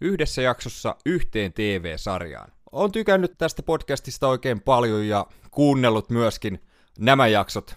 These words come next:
mistä on nämä sarjat kattonut. Elikkä siellä on montavia jonossa oottamassa. Tykkää hirveästi teidän keskenäistä naljailusta toisillenne, se tuo hyvän lisämausteen teidän podcastiin.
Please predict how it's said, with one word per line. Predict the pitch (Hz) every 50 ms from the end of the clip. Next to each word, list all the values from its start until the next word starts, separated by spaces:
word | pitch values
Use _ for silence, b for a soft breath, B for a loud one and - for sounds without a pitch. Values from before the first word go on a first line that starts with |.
| -
mistä | - 107 107 - - 117 104
on | 101 107
nämä | 110 104
sarjat | - 143 139 127 110 95 85 - -
kattonut. | - 90 82 - _ - 92 85 87 - b b b b b b b b -
Elikkä | 90 85 - - 92
siellä | 101 98
on | 95 104
montavia | 117 123 117 98 101 92 95 92 92
jonossa | 101 107 110 101 92 - - - 82
oottamassa. | 95 98 90 - - _ 104 92 90 - - - 95 85 - _ - _
Tykkää | 202 214 - - 208 190
hirveästi | 196 208 196 185 170 160 147 - 156
teidän | - - 160 156 151 135
keskenäistä | - 180 175 - - - 139 123 113 110 - - - 120
naljailusta | 127 139 151 147 143 127 120 107 101 95 95 92 - - 95
toisillenne, | - - 110 107 - 110 95 92 92 98 95
se | 95 104
tuo | - - 107 104 101
hyvän | 117 107 110 101 98
lisämausteen | 107 113 101 113 101 95 95 92 90 87 - - 101 95 85
teidän | 110 107 101 92
podcastiin. | - 107 101 - - 110 98 - - - - 101 95 90 -